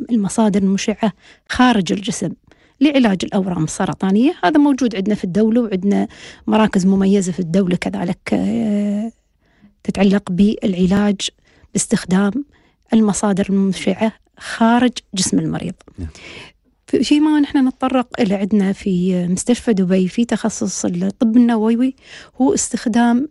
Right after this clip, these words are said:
Speaker 1: المصادر المشعة اللي تكون داخل جسم المريض، بحيث أن نحن نعطي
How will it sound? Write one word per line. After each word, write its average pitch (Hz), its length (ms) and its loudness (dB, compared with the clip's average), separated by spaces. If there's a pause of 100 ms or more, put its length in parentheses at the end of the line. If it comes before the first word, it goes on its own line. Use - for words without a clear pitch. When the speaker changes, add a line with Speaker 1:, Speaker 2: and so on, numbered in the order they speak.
(120)
Speaker 1:
المصادر 196 840 0
المشعة 202 760 0
اللي 190 160 -4
تكون 240 260 2
داخل 269 320 2
جسم 180 280 -2
المريض، 165 320 -2 (800)
بحيث - 260 -2
أن 214 200 2
نحن 233 180 0
نعطي 247 460 0